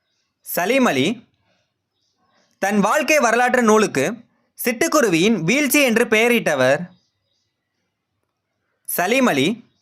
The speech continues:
மனிதன் இல்லாத உலகில் பறவைகள் வாழ முடியும், பறவைகள் இல்லாத உலகில் மனிதன் வாழ முடியாது என்றவர் சலீம் அலி.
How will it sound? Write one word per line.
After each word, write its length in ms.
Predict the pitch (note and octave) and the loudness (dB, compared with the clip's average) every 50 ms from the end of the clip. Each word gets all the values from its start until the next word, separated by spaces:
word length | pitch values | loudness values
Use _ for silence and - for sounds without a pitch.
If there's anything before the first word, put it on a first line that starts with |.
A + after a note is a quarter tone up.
| _ _ _ _ _ _ _ _ _ _ _ _ _ _ _ _ _ _ _ - _ _ _ _ _ _ _ | _ _ _ _ _ _ _ _ _ _ _ _ _ _ _ _ _ _ _ -20 _ _ _ _ _ _ _
மனிதன் 440 | - D3 F3+ B3 D#4 D#4+ D#4+ D#4+ D4+ | -6 -4 -4 -2 -2 0 0 0 2
இல்லாத 380 | C4 A3+ A#3 B3+ B3+ C4 C4+ | 2 2 2 2 2 2 2
உலகில் 540 | A#3 G3 F#3+ F#3 D3+ C3+ D#3 G#3+ B3 C4 - _ | 2 2 2 0 0 0 -2 -2 -4 -8 -12 _
பறவைகள் 500 | - G3+ A#3+ D4 D4+ D#4 D4+ C#4 C#4+ C#4 | -4 -2 -2 0 2 2 2 2 2 2
வாழ 260 | G#3+ G3+ G#3 A3 A#3 | 0 0 0 0 2
முடியும், 480 | A3 F#3+ E3 C#3 B2 C3+ F3 A#3+ - - _ _ _ _ _ _ | 2 0 0 0 -2 -2 -4 -6 -10 -14 _ _ _ _ _ _
பறவைகள் 520 | - G3 B3 D4+ D4+ D#4 D#4 D4 D4 D4 | -4 -2 -2 0 2 2 2 2 2 2
இல்லாத 380 | C4 A3 G#3 A3 A#3 A#3+ B3 A#3 | 2 2 2 2 2 2 2 2
உலகில் 560 | G3 F3+ F3 D3+ C3+ C#3 E3+ A3+ B3 - _ _ - | 2 2 0 0 0 -2 -2 -4 -6 -10 _ _ -8
மனிதன் 420 | D3+ F#3 A3+ C#4 D4 C4 D4 C#4+ | -6 -4 -2 -2 0 0 0 0
வாழ 280 | C4 G3+ G3 A#3 C4 B3+ | 2 2 2 2 2 2
முடியாது 520 | A#3 A3 G3+ G#3 G3+ F#3+ F3 D#3 E3+ F#3+ | 2 2 2 2 2 2 2 0 0 0
என்றவர் 640 | F3+ E3 E3 F3 F3 D#3 C#3+ C#3 D3 D3+ - - _ _ _ _ _ _ _ _ _ _ _ _ _ _ _ _ _ _ _ _ _ _ _ _ _ _ _ _ _ _ _ _ _ _ _ _ _ _ _ _ _ _ _ _ _ _ _ _ - - - | 0 0 0 -2 0 0 0 0 0 -2 -4 -10 _ _ _ _ _ _ _ _ _ _ _ _ _ _ _ _ _ _ _ _ _ _ _ _ _ _ _ _ _ _ _ _ _ _ _ _ _ _ _ _ _ _ _ _ _ _ _ _ -14 -8 -6
சலீம் 300 | F3+ F#3 A3 C4+ C#4 B3 | -4 -2 0 0 0 0
அலி. 380 | F#3+ D3+ C3+ C#3 G3 C4+ - | 0 0 0 -2 -2 -4 -10